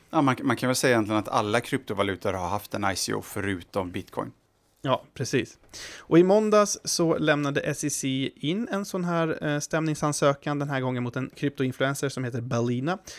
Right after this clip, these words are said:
Speaker 2: eftersom myndigheten då bedömt att han inte registrerade den token han lanserade genom en I C O tjugohundraarton som ett värdepapper. Inget konstigt med det här egentligen, men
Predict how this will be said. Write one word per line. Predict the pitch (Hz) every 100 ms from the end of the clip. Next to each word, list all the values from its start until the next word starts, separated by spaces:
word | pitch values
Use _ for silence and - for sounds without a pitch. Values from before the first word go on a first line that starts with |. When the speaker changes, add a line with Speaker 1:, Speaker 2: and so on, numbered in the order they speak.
| - - -
Speaker 2:
eftersom | 147 - 143 147 131 131
myndigheten | 127 120 117 123
då | 110
bedömt | 107 104 107 -
att | 98 -
han | - - 113
inte | - 202 131 - 202
registrerade | 196 202 - 170 151
den | 156 147 147
token | 143 135 135
han | 135 131
lanserade | 127 - 123 120
genom | 120 120 147
en | 190 - 151
I |
C | 151 151
O | 135 131
tjugohundraarton | 139 131 127 - 127 - 110
som | - 113
ett | -
värdepapper. | - 117 104 - 113 - 120 - - - -
Inget | 214 180
konstigt | - 220 - 151
med | 165
det | 175
här | 247 233 -
egentligen, | 143 202 269 254 123 110 -
men | 143 208 247 135 95